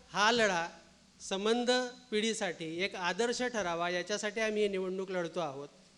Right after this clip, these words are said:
या निवडणुकीत नेमकं काय झालं, हे सांगण्यासाठी आपल्या समोर येत आहेत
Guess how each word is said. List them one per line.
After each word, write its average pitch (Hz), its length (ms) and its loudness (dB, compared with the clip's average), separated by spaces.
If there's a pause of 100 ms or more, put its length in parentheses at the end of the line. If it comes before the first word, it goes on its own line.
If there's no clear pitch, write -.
(300)
या 185 140 2
निवडणुकीत 240 600 2
नेमकं 240 300 2
काय 247 280 4
झालं, 165 320 -2 (920)
हे 226 220 6
सांगण्यासाठी 208 600 2
आपल्या 208 260 0
समोर 190 320 -2
येत 190 140 -4
आहेत 180 240 -4